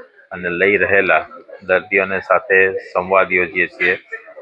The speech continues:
એમના અનુભવો શેર કરીએ છીએ, જેનાથી બે વસ્તુ થાય છે કે જે દ-, દર્દીઓ હાલમાં સાજા થઈને ગયા છે, એમનાથી સારવાર લઈ રહેલા દર્દીઓને હિંમત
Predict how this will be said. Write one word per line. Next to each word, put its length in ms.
એમના 260
અનુભવો 420
શેર 280
કરીએ 360
છીએ, 300
જેનાથી 720
બે 140
વસ્તુ 340
થાય 220
છે 140
કે 120
જે 160
દ-, 240
દર્દીઓ 480
હાલમાં 360
સાજા 360
થઈને 320
ગયા 220
છે, 240
એમનાથી 500
સારવાર 300
લઈ 260
રહેલા 340
દર્દીઓને 500
હિંમત 260